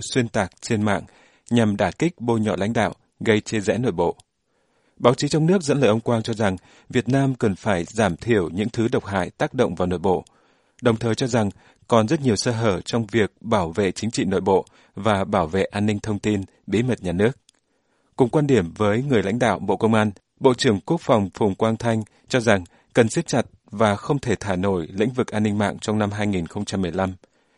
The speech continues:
Ông Thanh được trích lời cho rằng các thông tin bôi nhọ, gây phân tâm mất niềm tin trong nhân dân, rộ lên khi nhà nước chuẩn bị quy hoạch cán bộ, sắp tổ chức đại hội đảng lấy phiếu tín nhiệm. Các nhà quan sát từ trong nước cho rằng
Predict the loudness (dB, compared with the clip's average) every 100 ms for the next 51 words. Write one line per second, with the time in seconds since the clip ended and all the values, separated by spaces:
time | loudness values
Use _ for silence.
0 | _ 0 2 0 -2 -2 -2 -2 0 0
1 | 0 0 -2 -8 _ -4 0 0 2 2
2 | 2 2 2 2 2 0 -6 -2 2 2
3 | 0 0 2 2 2 2 0 2 2 2
4 | 2 0 0 0 2 2 0 -10 _ _
5 | 2 4 4 2 2 -2 0 2 4 2
6 | 0 0 0 2 -2 0 -2 -2 -2 -4
7 | 2 2 2 _ _ -6 -4 0 -2 0
8 | -4 -4 -2 -2 -2 -4 -4 -2 -2 -2
9 | -4 -2 0 0 -2 _ _ _ _ _
10 | _ _ 0 2 2 0 0 0 0 0
11 | 0 0 -2 -2 -2 -2